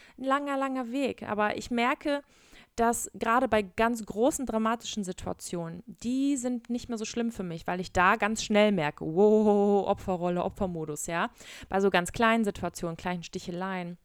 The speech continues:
klein, kleinen Problemchen im Alltag, wenn ich grad gestresst bin und keine Zeit hab nachzudenken, ne, dann merke ich das manchmal noch nicht. Dann, äh, ärgert mich das und dann, oh, und dann Opfermodus und, oh, und alles scheiße, warum jetzt? Und na toll und super und, oh, alles doof. Und dann kommt Trauer hoch und dann weine ich und,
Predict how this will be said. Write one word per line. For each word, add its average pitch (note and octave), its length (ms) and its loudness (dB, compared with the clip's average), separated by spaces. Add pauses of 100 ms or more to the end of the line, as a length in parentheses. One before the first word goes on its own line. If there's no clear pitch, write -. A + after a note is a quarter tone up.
(540)
klein, G3 340 0
kleinen G#3+ 360 -2
Problemchen G3 480 -4
im F#3 80 -4
Alltag, F#3 340 -4
wenn F#3 120 -6
ich - 100 -8
grad - 200 -10
gestresst - 380 -6
bin F#3 120 -8
und F#3 60 -10
keine G3 200 -8
Zeit G3 240 -6
hab G3+ 120 -8
nachzudenken, G3 640 -6
ne, F3+ 160 -6 (560)
dann F#3+ 140 2
merke G#3 220 4
ich - 60 -14
das F#3+ 140 -4
manchmal F#3 300 -6
noch F3 120 -8
nicht. F#3+ 300 -2 (160)
Dann, F3 300 -2
äh, E3+ 320 -4 (100)
ärgert A3 280 2
mich A3+ 120 -6
das G#3 240 0
und F#3 80 -6
dann, E3+ 240 -8
oh, A3+ 320 6
und F#3 80 2
dann F3 80 -4
Opfermodus G#3 580 -2
und, - 120 -12
oh, G#3+ 200 2
und - 120 0
alles D3 200 -6
scheiße, A#3 320 2
warum E3 200 -2
jetzt? B3 260 2
Und D#3+ 120 -10
na D#3 80 -10
toll A#3+ 360 -2
und F3+ 120 -8
super A#3 320 -6
und, F#3+ 120 -14
oh, G#3+ 40 -4
alles - 340 -4
doof. B3 240 -2 (640)
Und G3 160 -4
dann F#3 100 -6
kommt G3+ 320 -4
Trauer C4 300 4
hoch B3 220 6
und F#3 100 0
dann F3+ 140 -4
weine B3 280 0
ich B3 180 -4
und, E3+ 180 -10